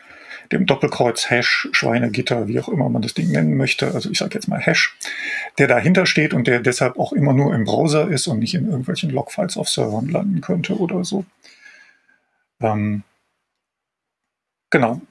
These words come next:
Das heißt, ähm, dieser Redirect Uri, den muss der Authorization Server kennen, an den er das Ganze schicken möchte. Das ist, glaube ich, auch ein Unterschied zu O aus eins, wo man dynamisch sagen konnte, "Bitte gib mir das Token an folgenden URI zurück."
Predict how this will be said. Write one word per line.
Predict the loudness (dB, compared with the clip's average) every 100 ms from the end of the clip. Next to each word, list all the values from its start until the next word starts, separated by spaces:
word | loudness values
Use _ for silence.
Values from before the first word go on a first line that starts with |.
| _ -2
Das | 0 2
heißt, | 4 2 0 -6 -2
ähm, | 0 2 2 2
dieser | 2 2 4
Redirect | 4 4 2 2
Uri, | 2 2 2 2
den | 2
muss | 2 0
der | 0
Authorization | 0 0 -2 0 0 0
Server | -2 -2 -4 -4
kennen, | 0 2 2 -4 _ _
an | -2
den | 0 2
er | 2
das | 0
Ganze | -2 0
schicken | -2 0 0
möchte. | 0 -2 -2
Das | -2 -2
ist, | -4
glaube | 0 0 0
ich, | 0
auch | 0
ein | 0
Unterschied | 0 0 -2 -2 -4
zu | -4 0
O | 0 0
aus | -2
eins, | 0 2 2 0
wo | -2
man | 0
dynamisch | 0 2 2 2 0 2
sagen | 2 0
konnte, | -2 0 2 0
"Bitte | 0 0 2 2
gib | 0 -2 0
mir | 0
das | 0 0
Token | -2 0 -2
an | -2
folgenden | 0 0 2 0 0
URI | 2 2 0
zurück." | -2 0 -2